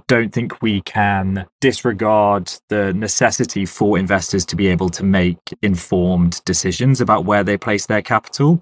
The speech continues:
and have really clear messages in terms of what the aims are in terms of environmental and social impact. So I do think that's a positive.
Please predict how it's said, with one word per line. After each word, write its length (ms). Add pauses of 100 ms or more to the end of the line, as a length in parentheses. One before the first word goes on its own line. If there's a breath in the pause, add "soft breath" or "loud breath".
(140)
and 160
have 220
really 200
clear 260
messages 500
in 100
terms 340
of 180
what 200 (160)
the 420 (280)
aims 400
are 380
in 120
terms 300
of 80
environmental 460
and 80
social 320
impact. 420 (200)
So 200
I 40
do 200
think 180
that's 220
a 40
positive. 720